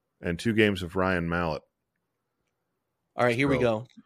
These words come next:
Speaker 2: Pittsburgh, okay? Since two thousand, we'll say starting in two thousand one, they took Plaxico Burress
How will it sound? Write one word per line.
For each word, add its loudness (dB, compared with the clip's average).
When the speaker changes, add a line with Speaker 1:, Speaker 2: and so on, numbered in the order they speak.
Speaker 2:
Pittsburgh, -2
okay? 0
Since 2
two 2
thousand, 6
we'll -6
say 0
starting 4
in -4
two -4
thousand 2
one, -2
they -4
took -6
Plaxico 4
Burress 0